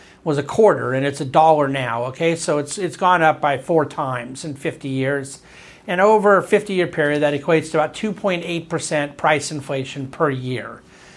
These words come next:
So a four hundred percent increase sounds really bad. Two point eight percent per year doesn't sound as bad. That's always the way consumer price inflation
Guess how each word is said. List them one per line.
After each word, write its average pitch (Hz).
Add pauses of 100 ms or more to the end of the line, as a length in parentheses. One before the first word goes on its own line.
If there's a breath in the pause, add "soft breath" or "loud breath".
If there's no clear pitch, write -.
(320 loud breath)
So 165
a 147
four 269
hundred 254
percent 208
increase 190
sounds 175
really 160
bad. 139
Two 214
point 175
eight 208
percent 185
per 170
year 156
doesn't 175
sound 135
as 127
bad. 127
That's 135
always 156
the 143
way 131
consumer 139
price 131
inflation 135